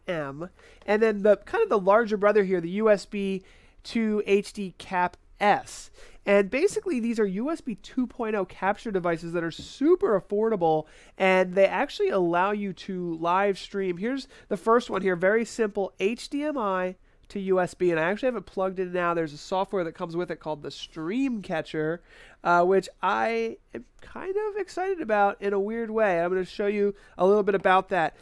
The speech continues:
because it's so easy and so cool. Here's the Big Brother model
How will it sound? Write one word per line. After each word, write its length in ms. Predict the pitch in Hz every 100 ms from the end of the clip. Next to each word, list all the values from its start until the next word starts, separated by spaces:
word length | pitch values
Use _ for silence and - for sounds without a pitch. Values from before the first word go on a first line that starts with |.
| -
because 560 | 180 - - 254 262 233
it's 160 | 185 -
so 320 | - 196 185
easy 300 | 180 175 165
and 120 | 160
so 180 | - 160
cool. 380 | 151 190 165 156 - - -
Here's 300 | - 302 302
the 80 | 302
Big 240 | 220 226
Brother 320 | 190 214 233 233
model 420 | 196 175 180